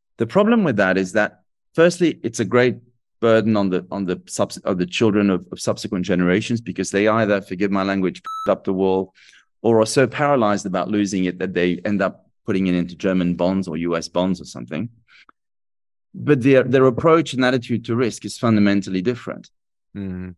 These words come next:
Speaker 1: Precisely because the mandate is, "Well, I can hold on to this asset for a long time, um,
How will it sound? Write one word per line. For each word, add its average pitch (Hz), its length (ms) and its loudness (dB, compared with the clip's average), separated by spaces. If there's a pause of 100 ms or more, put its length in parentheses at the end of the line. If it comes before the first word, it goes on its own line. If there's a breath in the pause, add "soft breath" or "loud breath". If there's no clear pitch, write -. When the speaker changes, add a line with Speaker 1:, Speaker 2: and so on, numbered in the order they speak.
(120)
Speaker 1:
Precisely 151 560 -2
because 107 300 -2
the 107 80 -2
mandate 92 600 0
is, 90 400 -2 (280)
"Well, 101 220 0
I 147 160 0
can 156 120 0
hold 151 200 2
on 165 120 2
to 147 60 -2
this 123 180 -6
asset 113 280 -6
for 101 160 0
a 92 60 0
long 92 180 -2
time, 82 420 -10 (600)
um, 95 540 -4